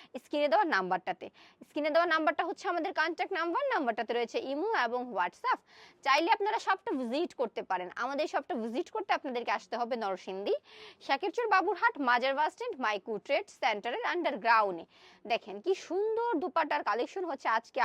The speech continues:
আপু নিয়ে চলে আসছি। প্রতিটা দোপাট্টার প্রিন্ট হচ্ছে দেখেন আপনারা দেখতেই পাচ্ছেন কত চমৎকার প্রিন্ট আর কি সুন্দর সুন্দর কালার। মাত্র একশো ষাট টাকায় পাচ্ছেন এই সুন্দর দোপাট্টাগুলা। আর ব্ল্যাক হোয়াইট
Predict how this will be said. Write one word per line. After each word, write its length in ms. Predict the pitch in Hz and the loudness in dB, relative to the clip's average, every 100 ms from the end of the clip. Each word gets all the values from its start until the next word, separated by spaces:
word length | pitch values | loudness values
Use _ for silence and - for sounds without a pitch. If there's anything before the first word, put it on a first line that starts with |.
| 190 | 2
আপু 160 | 247 403 370 | 2 -4 -2
নিয়ে 160 | 247 220 202 | -4 -4 -6
চলে 180 | 170 175 | -4 -4
আসছি। 280 | - - - - - - - - | -4 -10 -16 -16 -20 -20 -20 -4
প্রতিটা 340 | 285 370 494 311 | -2 0 -2 0
দোপাট্টার 400 | 262 254 320 330 311 _ | 0 2 2 2 0 _
প্রিন্ট 260 | 294 339 440 - | -2 0 -2 -6
হচ্ছে 240 | 359 - 294 | -8 -6 0
দেখেন 200 | 220 359 277 | 0 0 -4
আপনারা 200 | - 254 196 | -2 -2 4
দেখতেই 400 | 277 - - 339 - | 2 2 -2 -2 2
পাচ্ছেন 300 | 254 - 196 196 254 | -2 -2 -12 -10 -6
কত 220 | 294 - 349 277 | -4 -2 -4 -2
চমৎকার 460 | 277 262 247 - 262 - | -4 -4 -6 -4 -4 -2
প্রিন্ট 220 | 277 427 - 196 | -4 -4 -2 -4
আর 80 | 185 | -4
কি 80 | - 285 - | -8 -10 -8
সুন্দর 300 | 233 214 233 | -8 -6 -8
সুন্দর 220 | - 262 262 - | -8 -8 -10 0
কালার। 280 | 208 208 170 - - - - - - | 2 2 -2 -8 -20 -20 -20 -14 0
মাত্র 320 | 285 - - 480 554 269 | 0 0 -4 0 2 2
একশো 240 | - - 403 - | 0 -4 -4 0
ষাট 160 | 240 - | 0 2
টাকায় 260 | 262 240 220 - | 2 4 2 2
পাচ্ছেন 360 | 262 - 466 539 | 2 0 -4 -2
এই 60 | 269 - | -4 -4
সুন্দর 300 | 311 339 349 220 | -4 -2 -2 -4
দোপাট্টাগুলা। 600 | 226 220 - 214 190 139 - - - - 220 254 | -2 -4 -2 -4 -4 -8 -12 -18 -20 -6 4 6
আর 100 | 277 180 175 | 6 0 2
ব্ল্যাক 340 | 214 247 320 - - | 6 8 6 2 -6
হোয়াইট 380 | 254 262 285 - | 4 8 6 4